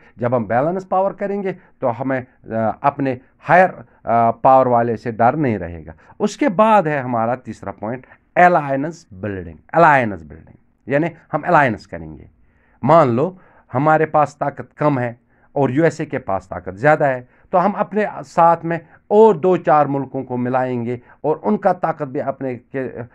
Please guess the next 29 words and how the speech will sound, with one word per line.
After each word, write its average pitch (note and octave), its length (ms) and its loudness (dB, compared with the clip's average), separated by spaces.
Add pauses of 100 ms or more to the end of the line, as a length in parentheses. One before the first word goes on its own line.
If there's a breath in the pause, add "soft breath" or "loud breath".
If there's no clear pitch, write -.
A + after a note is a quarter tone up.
(160 soft breath)
अपने C3+ 260 0
साथ B2+ 300 0
मिलाएंगे, A#2+ 500 -4 (200 soft breath)
और - 220 -4
अपने F#3+ 260 -2
साथ F#3+ 200 -4
जब F3 240 -4
हम F3 180 -6 (220 soft breath)
दो D#3 200 -4
तीन G3 240 -4
ताकतें F3 380 -6
और A3 300 4
मिलाएंगे D3+ 600 -2 (320 soft breath)
तो C3+ 340 -6
वो D#3+ 240 2
ताकत F3 400 -2
जब, C3+ 360 -4
अ, A#2+ 400 0 (100)
बढ़ेगी F#3 400 2
तो D#3+ 160 -6
वो C3+ 140 -4
यूएसए B2 380 -4
के A2+ 120 -8
बराबर F3 380 2
होगी F3 320 -4
या G#2+ 80 0
उससे G2+ 240 -8
आगे D#3+ 380 -2
जाएगी, D#3+ 360 -4